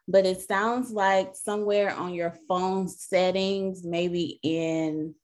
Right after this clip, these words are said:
settings, somewhere where your camera is, you have, um, a permission off, or you have a, uh, something turned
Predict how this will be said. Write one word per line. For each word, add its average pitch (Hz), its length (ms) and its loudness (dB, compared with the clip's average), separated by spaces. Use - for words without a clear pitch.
settings, 190 760 4
somewhere 180 380 2
where 175 140 2
your 160 220 -2
camera 214 400 -4
is, 208 380 2
you 196 180 -4
have, 185 500 0
um, 170 540 -4
a 156 100 0
permission 196 800 0
off, 202 480 2
or 170 120 2
you 170 240 -4
have 175 440 -4
a, 160 440 2
uh, 135 600 -6
something 214 460 -2
turned 196 300 -2